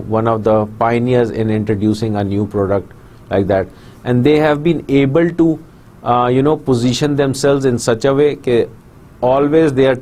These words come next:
thinking of consumer convenience। तो उन्होंने जो अपने आप को reposition किया वो इसी तरह ही है कि वो consumer convenience की बात कर रहे होते हैं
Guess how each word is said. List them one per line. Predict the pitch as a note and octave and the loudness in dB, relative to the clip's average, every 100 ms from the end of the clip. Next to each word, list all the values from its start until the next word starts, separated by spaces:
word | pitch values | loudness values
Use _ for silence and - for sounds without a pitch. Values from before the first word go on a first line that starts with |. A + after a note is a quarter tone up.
| - | -2
thinking | B2+ B2+ D3 C#3 C#3+ | -2 0 -2 0 -4
of | - | -2
consumer | B2+ A2+ G2+ A#2 A#2 B2 | -4 -2 0 0 0 -2
convenience। | B2 A2+ A2 A#2 A2+ G#2 F2+ - - - - - - - - - - - - - - - - - - - - - - - - - - - - - - - - - - - - | -2 -2 0 0 0 -2 -4 -10 -20 -20 -20 -20 -20 -20 -20 -20 -20 -20 -20 -20 -20 -20 -20 -20 -20 -20 -20 -20 -20 -20 -20 -20 -20 -20 -20 -20 -20 -20 -20 -20 -20 -20 -2
तो | C#3 | 0
उन्होंने | C#3+ D3+ D3+ | 2 2 2
जो | D3 | 2
अपने | C#3+ C#3+ | 2 0
आप | C#3 C3 | 0 0
को | C#3+ | 0
reposition | B2+ C#3 C#3 C3+ C3+ C#3 | 2 2 2 0 0 -2
किया | B2+ C3+ | 0 0
वो | C3 C3 | 2 0
इसी | D#3 | 0
तरह | D3 C#3 | -2 0
ही | |
है | C#3 | -2
कि | C#3+ | -2
वो | C3+ C3+ | -2 -2
consumer | C3 A#2 C3+ C#3 | 0 0 0 0
convenience | C3+ B2 A#2+ B2+ C3+ C3+ | 0 0 2 2 0 0
की | B2+ | 0
बात | A2 A2 | 0 0
कर | A2+ G#2+ | 0 0
रहे | A2 | 2
होते | A2 G#2+ | 0 0
हैं | A2+ | -4